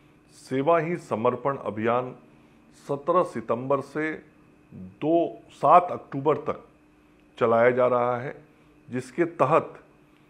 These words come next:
गांधी जयंती के अवसर पर विशेष सफाई अभियान चलाया जा रहा है, जिसके तहत प्रदेश भर की नदियों, घाटों की सफाई, गलियों की सफाई, सड़कों की सफाई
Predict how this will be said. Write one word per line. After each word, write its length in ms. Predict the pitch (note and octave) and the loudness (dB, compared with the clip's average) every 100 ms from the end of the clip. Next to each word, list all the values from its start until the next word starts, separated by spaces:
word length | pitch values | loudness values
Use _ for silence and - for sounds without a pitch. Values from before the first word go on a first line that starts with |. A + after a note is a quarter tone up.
| _ G2+ | _ -10
गांधी 440 | F#2+ A2+ B2 E3 | -6 -4 -4 -6
जयंती 440 | A#2 A#2 A2+ A#2 C3+ | -2 -2 -2 -6 -6
के 120 | B2+ | -2
अवसर 260 | G#2 - | -2 -4
पर 400 | B2 - D3+ - - _ _ _ _ C3 | -6 -4 -4 -6 -18 _ _ _ _ -8
विशेष 420 | D3 D3+ G3 G3+ | -6 0 0 0
सफाई 580 | - - A#2+ - D3 C#3+ | -4 -4 -4 0 0 2
अभियान 380 | A2 A2+ A2+ | -2 -2 -4
चलाया 280 | G#2+ F2+ F#2 | -2 0 0
जा 140 | F#2+ G2 | 0 -2
रहा 300 | G2+ G#2+ A2 | -2 -4 -6
है, 220 | C3 - _ _ _ _ - | -10 -14 _ _ _ _ -10
जिसके 320 | A#2 A2+ C3+ | -10 -6 -6
तहत 480 | - B2 C#3+ - - _ _ _ _ _ | -2 -2 -2 -6 -12 _ _ _ _ _
प्रदेश 400 | A#2+ A#2+ C#3+ C#3 B2+ | -6 -2 -2 -2 -2
भर 120 | A#2+ | -2
की 160 | - | -2
नदियों, 540 | G#2+ A2+ A2+ C3 C3+ - - _ _ _ - G#2 | -4 -4 -2 -4 -4 -6 -16 _ _ _ -20 -16
घाटों 400 | - A2 A2 C#3+ | -2 0 0 -2
की 180 | - A2+ | -4 -4
सफाई, 640 | A2 F#2+ B2 C3 C3+ - - _ _ _ _ _ - | -2 0 0 0 -2 -8 -16 _ _ _ _ _ -12
गलियों 440 | F#2+ A#2+ D3 D3+ | 0 2 2 0
की 160 | - A2+ | -2 -6
सफाई, 720 | - G2 - A#2+ C3+ C3+ - - _ - | -4 -2 0 0 0 -4 -10 -20 _ -4
सड़कों 340 | A#2 C3 D#3 D3+ | -2 0 -4 -6
की 160 | B2 | -8
सफाई 580 | A2 G#2 - A#2 C3+ | -4 -4 0 -2 -2